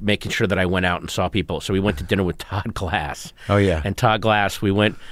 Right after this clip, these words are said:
Speaker 1: met at this place called the Mess Hall in,
Speaker 2: Yeah.
Speaker 1: in Los Feliz. And we get there, and Todd has a sealed envelope. He's
Speaker 2: Yeah.
Speaker 1: like, "You can open this later and read it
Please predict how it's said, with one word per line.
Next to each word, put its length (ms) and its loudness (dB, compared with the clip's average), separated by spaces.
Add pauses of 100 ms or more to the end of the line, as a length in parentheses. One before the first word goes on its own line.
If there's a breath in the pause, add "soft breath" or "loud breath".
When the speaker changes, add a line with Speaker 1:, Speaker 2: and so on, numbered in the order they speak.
(100)
Speaker 1:
met 160 2
at 80 -2
this 140 -4
place 300 0
called 240 -2
the 40 -4
Mess 240 0
Hall 300 0
in, 160 -2
Speaker 2:
Yeah. 180 4
Speaker 1:
in 100 0
Los 180 -4
Feliz. 260 -4 (400 loud breath)
And 160 0
we 100 2
get 180 0
there, 100 0
and 160 0
Todd 240 2
has 180 2
a 60 -2
sealed 300 2
envelope. 440 -2
He's 100 -6
Speaker 2:
Yeah. 100 4
Speaker 1:
like, 80 0 (500 loud breath)
"You 80 -4
can 140 0
open 180 -2
this 180 -4
later 220 0
and 100 -2
read 180 0
it 120 -2